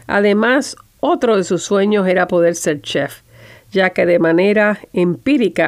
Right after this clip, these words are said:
había aprendido mucho de los sabores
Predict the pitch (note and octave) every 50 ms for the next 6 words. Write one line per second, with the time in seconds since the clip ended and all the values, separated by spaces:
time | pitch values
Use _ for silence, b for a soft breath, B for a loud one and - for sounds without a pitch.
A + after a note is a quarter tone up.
0 | - - - G3 A#3 B3 D#4 F#4 F4+ E4 C4+ A#3+ G3+ E3 E3 E3+ E3+ G3 G#3 G#3
1 | G#3+ G#3 G3 F#3+ F#3+ A3 A#3+ A#3+ - B3+ A#3 G#3+ G3 F#3+ F3 E3 - F3+ E3 D#3+
2 | E3 F3 F#3+ G#3 G#3 G3+ G3+ - - -